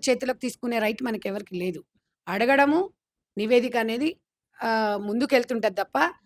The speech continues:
వీళ్ళు ఈ గొర్రెల బర్రెల స్కామ్ కానీ, ఈ కార్ రేస్ కానియండి, కాళేశ్వరం కానియండి,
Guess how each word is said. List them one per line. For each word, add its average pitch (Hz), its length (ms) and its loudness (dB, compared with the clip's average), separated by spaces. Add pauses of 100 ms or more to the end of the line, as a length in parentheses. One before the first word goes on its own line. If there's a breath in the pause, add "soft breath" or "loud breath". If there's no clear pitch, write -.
(320)
వీళ్ళు 240 280 -2
ఈ 233 180 0
గొర్రెల 220 340 2
బర్రెల 214 340 0
స్కామ్ 208 360 -4
కానీ, 208 200 -2
ఈ 214 140 0
కార్ 220 260 0
రేస్ 202 200 -6
కానియండి, 196 840 -6
కాళేశ్వరం 208 560 0
కానియండి, 196 680 -8